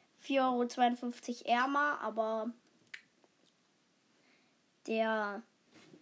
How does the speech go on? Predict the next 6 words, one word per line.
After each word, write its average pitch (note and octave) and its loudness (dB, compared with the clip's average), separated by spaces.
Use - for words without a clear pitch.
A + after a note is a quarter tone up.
ja, G3+ -6
aber - -6
der G#3+ -2
Müllcontainer B3+ 2
halt A#3+ 2
auch A#3 2